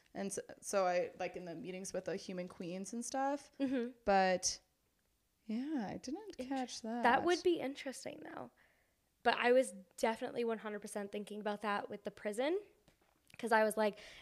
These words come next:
Speaker 2: if it's technically another court, but you still, like, oversee it, that'd be interesting. A High Lord that, like, sees over multiple courts. <laughs>
Speaker 1: Well, and because they talk about how Reese,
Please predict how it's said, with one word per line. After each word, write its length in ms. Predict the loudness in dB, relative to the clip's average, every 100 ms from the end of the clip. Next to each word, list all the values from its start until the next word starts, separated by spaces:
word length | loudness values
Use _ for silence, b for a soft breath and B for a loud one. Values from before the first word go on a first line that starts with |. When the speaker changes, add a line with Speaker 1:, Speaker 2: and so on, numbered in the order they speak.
| B
Speaker 2:
if 100 | -2
it's 140 | -2
technically 500 | 2 0 0 -2 -2
another 300 | 0 -2 -4
court, 580 | -4 4 6 6 2 -2
but 140 | -4 -2
you 260 | 0 0
still, 480 | -2 -4 -4 -2 -4
like, 200 | -4 -6 -2
oversee 580 | 0 2 0 -2 0 6
it, 240 | 8 6 2 B B B
that'd 160 | -2 2
be 100 | 2
interesting. 580 | 2 -2 -4 -4 -4 -4
A 40 | -4
High 200 | -2 -2
Lord 260 | 0 0
that, 180 | 0 0
like, 340 | -2 -4 -6 -14 b b b b b -14
sees 260 | -8 -4
over 180 | -2 -2
multiple 320 | -2 -4 -8
courts. 380 | 0 0 0 0
<laughs> 600 | 0 0 -8 0 2 8
Speaker 1:
Well, 360 | 10 10 8 4 -2 _ _
and 480 | 0 2 4 4 2 -2 _ _ _ _ _ _ _ _
because 420 | -14 -6 0 0 2
they 220 | 4 4
talk 340 | 2 0 0
about 420 | 0 2 2 0 -4
how 520 | -4 -2 -2 -4 -6 _ -14
Reese, 520 | -6 -2 0 -2 -6